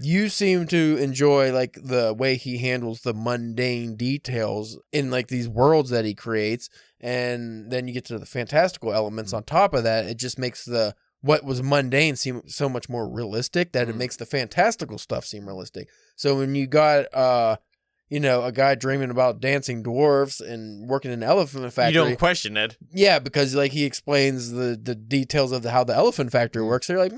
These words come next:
Speaker 1: "Okay, that's just the world.
Speaker 2: Mm.
Speaker 1: Like, you're fine with it." That's, uh, I like Murakami. And that, unless you have any parting
Speaker 2: Well,
Speaker 1: words.
Speaker 2: I was gonna say, I think he is one of those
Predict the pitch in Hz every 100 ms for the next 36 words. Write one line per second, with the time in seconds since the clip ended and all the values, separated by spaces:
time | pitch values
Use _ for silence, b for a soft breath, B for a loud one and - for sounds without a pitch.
0 | 415 - 131 143 190 - - 214 - -
1 | 196 - 208 247 240 120 98 123 127 135
2 | - 190 208 123 104 104 - _ _ _
3 | _ 117 120 - - 131 131 127 127 135
4 | 139 139 151 151 170 156 127 104 113 131
5 | 190 175 - _ _ _ _ _ - 117
6 | 117 110 110 107 101 113 175 175 120 -
7 | _ _ 165 170 175 165 156 170 143 107
8 | 104 139 - 170 - 170 185 185 185 160
9 | 127 147 151 147 139 139 131